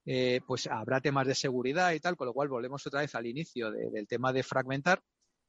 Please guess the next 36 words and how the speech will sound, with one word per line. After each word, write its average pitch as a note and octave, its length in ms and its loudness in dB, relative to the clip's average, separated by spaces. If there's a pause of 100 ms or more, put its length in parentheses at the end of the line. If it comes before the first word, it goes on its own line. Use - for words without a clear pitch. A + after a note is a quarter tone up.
(120)
pero C3+ 400 4 (220)
yo D3 180 0
veo F3+ 140 0
quizá F3 220 -2
una E3+ 100 0
oportunidad F3 540 -2 (240)
de, B2+ 260 -8
de, A#2+ 260 -6
de A#2+ 180 -6
pequeños D3+ 540 0
o D3 60 0
grandes D#3 360 2
campeones C#3+ 560 -2
locales. F3 360 -2
Yo C#3 100 -4
creo D#3 140 -2
que D#3 160 0 (340)
ya B2+ 120 -4
se - 120 -4
ha C3 40 0
visto D#3 220 -4
ahora D3 120 0
con A#2 180 -6
Facebook, E3+ 380 -6
¿no? D3 100 -4
Que, A2+ 220 -2
que A2+ 480 -4
llevaba B2 380 0
tiempo, C#3 520 -2 (300)
eh, C3 340 -4
a-, C#3 160 -2
aplanándose C#3 840 -2
la, A2+ 320 -4
la A2+ 160 -2
adquisición A#2+ 500 -4
de, C3 320 4